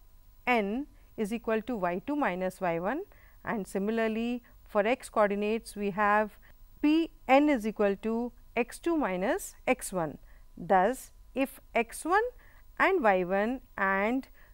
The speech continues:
Q x two comma y two are the coordinates of any two points on a line, then its slope M is equal to y two minus y one upon x two minus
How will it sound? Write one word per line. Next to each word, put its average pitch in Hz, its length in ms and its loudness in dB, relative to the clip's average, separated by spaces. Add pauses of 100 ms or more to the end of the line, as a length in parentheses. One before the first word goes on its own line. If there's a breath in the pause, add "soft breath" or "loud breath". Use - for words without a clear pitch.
(180 soft breath)
Q 302 420 0
x 233 240 -2
two 403 300 2
comma 208 280 0
y 196 340 2
two 240 300 -4 (340 loud breath)
are 247 260 8
the 392 140 4
coordinates 220 560 0
of 262 260 -4 (100)
any 240 380 0
two 339 160 2
points 220 460 -4
on 196 140 -6
a 165 80 -4
line, 190 640 2 (440 soft breath)
then 302 540 2 (320 soft breath)
its 302 220 -2
slope 208 460 0 (260)
M 226 440 0 (440)
is 196 260 -4
equal 254 460 0
to 226 380 -4 (320 soft breath)
y 185 260 2
two 370 260 -2
minus 208 440 -2
y 170 200 0
one 226 260 -2 (320)
upon 233 680 0 (360 soft breath)
x 277 240 2
two 381 180 0
minus 247 600 -2